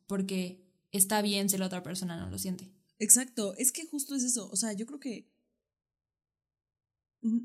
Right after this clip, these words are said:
Speaker 2: <sighs> sí, o sea, no sé, lo leí por ahí, que era como...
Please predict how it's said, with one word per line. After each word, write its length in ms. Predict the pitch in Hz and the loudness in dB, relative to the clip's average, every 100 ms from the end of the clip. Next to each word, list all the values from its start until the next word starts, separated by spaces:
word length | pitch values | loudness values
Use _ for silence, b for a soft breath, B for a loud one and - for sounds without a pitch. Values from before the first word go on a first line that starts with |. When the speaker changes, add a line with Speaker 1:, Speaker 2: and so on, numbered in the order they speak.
| - | -4
Speaker 2:
<sighs> 420 | 202 - - - - | -12 -12 -14 -16 -2
sí, 300 | - - - - _ | -2 -2 -14 -20 _
o 80 | - | -2
sea, 320 | 226 226 196 - - | -2 -2 -6 -10 -8
no 220 | 208 196 | -6 -4
sé, 160 | 180 | -8
lo 140 | 165 170 | -10 -12
leí 180 | 175 185 | -10 -12
por 160 | - | -12
ahí, 300 | 185 160 180 - _ _ _ _ _ _ | -10 -10 -14 -20 _ _ _ _ _ _
que 100 | 214 | -6
era 160 | 202 202 | -4 -4
como... 420 | 202 175 175 - | -4 -4 -6 -12